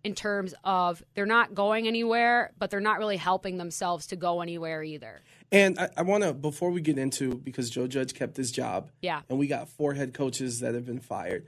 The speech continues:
Speaker 1: Yep.
Speaker 2: Uh, Roger Sherman from The Ringer, um, super fantastic.
Speaker 1: Love him.
Speaker 2: Great person to follow on Twitter. Before we get into these firings, uh, he let off a tweet earlier today, and I just want to, wanna, wanna say the tweet, and it can fit so many teams and some of these teams that have fired coaches. And it's this.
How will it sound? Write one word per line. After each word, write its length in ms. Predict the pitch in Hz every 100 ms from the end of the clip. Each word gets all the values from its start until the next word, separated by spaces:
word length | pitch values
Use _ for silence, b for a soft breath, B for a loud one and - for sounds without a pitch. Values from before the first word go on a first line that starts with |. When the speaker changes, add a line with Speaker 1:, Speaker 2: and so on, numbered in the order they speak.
| b
Speaker 1:
Yep. 200 | 190 180
Speaker 2:
Uh, 180 | 147 135
Roger 340 | 139 170 170 156
Sherman 400 | - 147 135 123
from 220 | 135 131
The 80 | 127
Ringer, 400 | 123 123 98 - _ _ -
um, 200 | 131 101
super 300 | - 165 160
fantastic. 680 | 147 127 123 - 185 180 120
Speaker 1:
Love 160 | 160
him. 60 | 156 _
Speaker 2:
Great 240 | 165 160
person 280 | 160 143 139
to 80 | 127
follow 300 | 107 117 104
on 180 | 117
Twitter. 320 | - 127 98 - b b b -
Before 220 | 160 214
we 80 | 208
get 120 | 190
into 220 | 180 170
these 180 | 156 147
firings, 580 | 147 139 131 123 123 -
uh, 100 | 117
he 140 | 135
let 160 | 160 165
off 160 | 147 127
a 60 |
tweet 280 | 117 147 120
earlier 280 | 127 123 117
today, 340 | 120 117 90 b b b
and 100 | -
I 60 | 143
just 200 | 147 -
want 200 | 156 139
to, 400 | - 143 135 123 _ _ _ _ _ _
wanna, 260 | - 156 147
wanna 220 | 143 147
say 180 | - 208
the 140 | 190
tweet, 400 | 165 - 190 180 -
and 100 | 147
it 120 | 147
can 160 | 156
fit 280 | 143 185 156
so 220 | - 156
many 240 | 160 156 143
teams 480 | 139 147 147 151 135
and 140 | 127
some 180 | - 139
of 80 | 135
these 180 | 135
teams 280 | - 147 135
that 80 | 135
have 100 | 135
fired 320 | - 120 123
coaches. 540 | - 160 160 - - -
And 120 | 127
it's 140 | 135 160
this. 420 | 208 - - -